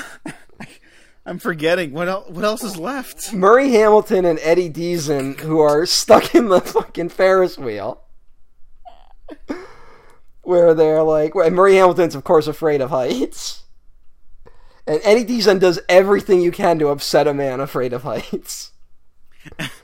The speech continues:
Speaker 1: And they're meant to, they're lookouts. They're put up there to look out in case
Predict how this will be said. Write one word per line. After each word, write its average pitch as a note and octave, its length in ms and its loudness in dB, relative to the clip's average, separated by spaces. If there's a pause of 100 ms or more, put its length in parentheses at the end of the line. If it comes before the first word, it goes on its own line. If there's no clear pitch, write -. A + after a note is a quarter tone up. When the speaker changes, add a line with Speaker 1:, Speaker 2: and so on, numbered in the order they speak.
(300)
Speaker 1:
And E3+ 180 4
they're F#3 120 4
meant A#3 240 4
to, G#3+ 100 0
they're F#3+ 260 0
lookouts. F3+ 600 2
They're D3 120 -6
put G#3+ 200 0
up A3+ 100 -2
there G3+ 140 0
to F3 80 2
look E3 260 -2
out D3+ 320 2
in C3+ 160 -8
case C3+ 600 -8